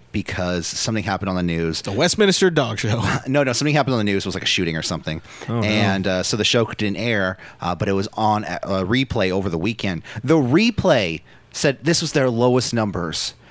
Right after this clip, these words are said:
Speaker 1: Six point nine million viewers.
Speaker 2: Nice.
Speaker 1: And I was like, "Ugh, we failed this week." W W E can only fucking,
Speaker 2: But
Speaker 1: like,
Speaker 2: you also gotta consider the fact that a lot
Speaker 1: different
Speaker 2: more people
Speaker 1: era.
Speaker 2: watched television
Speaker 1: Back in that time.
Speaker 2: back in that
Speaker 1: Yeah,
Speaker 2: time.
Speaker 1: and not just clips on YouTube.
Speaker 2: It was a bigger deal,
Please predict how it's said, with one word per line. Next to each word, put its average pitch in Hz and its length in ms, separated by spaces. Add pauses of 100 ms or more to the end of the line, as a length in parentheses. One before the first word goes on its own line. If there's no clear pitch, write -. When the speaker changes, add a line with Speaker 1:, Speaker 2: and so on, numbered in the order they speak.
(140)
Speaker 1:
Six - 560
point 165 460
nine 135 500
million 120 380
viewers. 95 680
Speaker 2:
Nice. - 500 (160)
Speaker 1:
And 117 160
I 131 60
was 123 120
like, 107 120
"Ugh, 165 320 (680)
we 127 160
failed 170 640
this 120 260
week." 151 500 (500)
W 302 180
W 180 240
E 175 40
can 151 140
only 113 280
fucking, 90 480
Speaker 2:
But 85 60
Speaker 1:
like, 226 80
Speaker 2:
you 247 140
also 208 260
gotta 156 220
consider 131 380
the 123 100
fact 120 300
that 117 100
a - 40
lot 113 180
Speaker 1:
different 143 260
Speaker 2:
more 92 100
people 113 120
Speaker 1:
era. 107 100
Speaker 2:
watched 104 460
television 104 720
Speaker 1:
Back 95 200
in 90 100
that 82 120
time. 69 240
Speaker 2:
back 101 160
in 98 80
that 104 140
Speaker 1:
Yeah, 95 240
Speaker 2:
time. 78 80
Speaker 1:
and 92 100
not 87 220
just - 280
clips 82 300
on 82 140
YouTube. 80 300
Speaker 2:
It 82 80
was 139 100
a 135 60
bigger 123 280
deal, 110 440